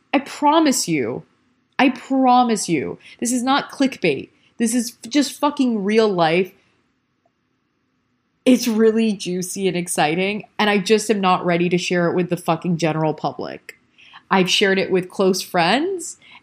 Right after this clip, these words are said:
and now I'm gonna share it with my Patreon, which I would also consider to be my close friends. Literally, Patreon is just the close friends of podcasts. And, um, yeah, so if you wanna know more about me, more about who I am as a person,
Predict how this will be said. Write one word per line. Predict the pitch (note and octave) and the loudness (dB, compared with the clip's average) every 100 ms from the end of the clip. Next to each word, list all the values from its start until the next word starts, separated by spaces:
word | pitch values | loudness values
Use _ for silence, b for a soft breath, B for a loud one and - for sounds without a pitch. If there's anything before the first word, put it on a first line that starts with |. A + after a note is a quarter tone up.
| - | 0
and | B3 | 2
now | C4+ | 2
I'm | D4 | 2
gonna | D4 D4+ | 0 -2
share | - C4 | 0 2
it | |
with | A3 | 2
my | A3+ G3 | 2 0
Patreon, | F#3+ F3+ F3 E3+ D3 D3 | 2 0 2 -2 -2 -2
which | D3+ F3 | -2 0
I | F3 | 0
would | F3 | 0
also | - F3+ F3+ | 2 2 2
consider | F3 F3+ - E3+ E3 | -2 -4 -2 -2 -2
to | |
be | D#3 D3+ | -2 -4
my | D#3 D3+ | -6 -8
close | C#3+ - D#3 D#3+ | -10 -4 0 0
friends. | - G1+ - - - - B B B | -2 -8 -10 -14 -20 -20 B B B
Literally, | G3 G3 B3+ C4+ C4 A#3+ | 2 4 6 4 4 2
Patreon | - A3 A3 G#3 G3 | 2 0 2 2 4
is | F3 | 2
just | F3 E3+ - | 2 0 -2
the | |
close | F3 - F#3+ F#3 | -4 2 2 2
friends | - E3+ D#3+ D#3 D#3 - - | 0 2 2 0 -4 -8 -4
of | E3+ E3+ | -4 -4
podcasts. | - - - - - - - - - B B B | -6 -6 -8 -12 -12 -18 -16 -14 -14 B B B
And, | F3 F3 D#3+ D#3 | 2 2 2 0
um, | D#3+ D3+ C#3+ C#3 D3+ - _ _ _ _ | 0 2 0 -2 -12 -20 _ _ _ _
yeah, | F#3+ G3 - - | 2 2 2 -4
so | - - E3 D#3 - | -8 -2 0 0 -2
if | F#3+ F#3 | -6 -2
you | G#3+ C4 | 2 2
wanna | C4+ C#4 C4+ | 2 0 2
know | G#3+ G3 F#3+ F#3+ G3+ G#3 _ _ _ - | 4 4 4 4 0 -4 _ _ _ -2
more | F3+ F3 | 2 4
about | E3+ D#3+ D#3+ | 4 2 0
me, | D#3 D#3 F3+ G3 _ _ - | -4 -2 -4 -6 _ _ 0
more | F3+ | 2
about | F3 E3 | 4 4
who | F3 | 2
I | E3 | 2
am | D#3+ D#3 | 0 0
as | E3 | -2
a | |
person, | D#3+ D3+ D3+ E3+ F3+ F#3+ | -2 -4 -2 0 2 0